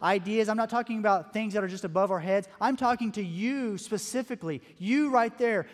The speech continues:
Don't think about your neighbor. Don't think about the person next to you. I'm talking to you." He says, "And you who once were alienated and hostile in mind, doing evil deeds." He's talking to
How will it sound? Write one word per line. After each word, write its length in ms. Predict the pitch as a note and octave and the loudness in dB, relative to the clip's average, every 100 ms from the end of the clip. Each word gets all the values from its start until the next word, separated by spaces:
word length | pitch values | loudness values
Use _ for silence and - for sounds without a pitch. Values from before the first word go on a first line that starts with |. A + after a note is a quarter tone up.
| - | -2
Don't 220 | A#3+ A#3+ | -2 0
think 160 | C4+ | -2
about 280 | A#3+ A#3 A3+ | 2 2 2
your 80 | G#3+ | -2
neighbor. 420 | G3+ G3+ A3 A3 | 0 0 0 0
Don't 140 | A#3 A#3 | 0 0
think 140 | A#3+ | -2
about 160 | A#3+ A#3 | -2 -2
the 80 | |
person 300 | G#3+ G#3+ G3+ | -4 -6 -4
next 260 | F#3+ A#3 - | -4 -4 -6
to 80 | G3+ | -8
you. 180 | F#3+ F#3+ - - | -8 -10 -12 -2
I'm 200 | A#3+ A#3+ | -2 0
talking 360 | A3 G#3+ F#3+ | -2 -4 -6
to 100 | F3+ | -8
you." 560 | E3 E3 B3+ B3 C#3+ A2 - _ _ _ _ _ _ _ _ _ _ _ _ _ - | -8 -2 0 0 -2 -8 -14 _ _ _ _ _ _ _ _ _ _ _ _ _ -12
He 60 | |
says, 100 | F3 | -6
"And 400 | F#3 A3 B3 A3+ | -2 0 2 0
you 500 | G#3 C4 A#3+ F#3+ G3 - - | 2 2 2 0 -4 -8 -2
who 140 | A#3 | 0
once 320 | A#3 A#3+ A#3+ G#3+ | 4 2 2 -2
were 100 | G#3+ | -2
alienated 880 | G3 A#3 C4+ B3+ G#3 F3 E3+ E3+ F#3+ | 2 4 4 0 -2 -2 -2 -2 -4
and 180 | F#3 F#3+ | -4 -6
hostile 720 | - A3+ A#3 - A#3+ G#3+ A3 | 0 2 2 0 2 2 2
in 160 | G#3 G3+ | 0 -2
mind, 580 | A3 F#3+ D#3+ D#3+ D#3+ - - _ _ _ C#3+ | -2 -2 -4 -6 -8 -14 -20 _ _ _ -6
doing 560 | D#3+ G3 G3+ G3 F#3+ F3+ | -2 -2 -2 -4 -6 -8
evil 520 | E3 F3+ F3 E3+ E3+ _ _ | -8 -6 -6 -8 -10 _ _
deeds." 720 | C#3 B2+ A2+ G#2+ G#2+ - - - _ _ _ _ _ _ _ _ _ _ _ _ _ _ - | -10 -10 -10 -12 -18 -20 -20 -20 _ _ _ _ _ _ _ _ _ _ _ _ _ _ -20
He's 120 | D3 | -10
talking 360 | E3+ E3+ D#3+ | -8 -8 -10
to 60 | C#3 | -12